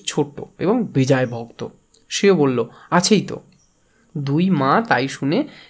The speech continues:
কাষ্ঠ হেসে বললেন, "তাই নাকি? তাহলে তাই করিস, আর একটু মাইনে বাড়লে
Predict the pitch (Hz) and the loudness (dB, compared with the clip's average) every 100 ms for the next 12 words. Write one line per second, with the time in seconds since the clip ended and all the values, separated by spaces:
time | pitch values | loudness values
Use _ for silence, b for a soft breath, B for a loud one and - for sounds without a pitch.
0 | B - 175 185 - 196 151 - 160 160 | B -2 -2 -2 -2 0 0 -2 -4 -4
1 | 165 135 - 147 208 277 - 127 - _ | -4 -6 -2 0 2 2 0 -6 -8 _
2 | _ _ _ 139 147 190 196 196 196 240 | _ _ _ -4 0 0 2 0 2 0
3 | 277 294 - - _ b b b b 180 | -2 -4 -8 -12 _ b b b b -2
4 | 233 254 170 156 190 233 262 233 | 0 0 0 2 0 2 2 2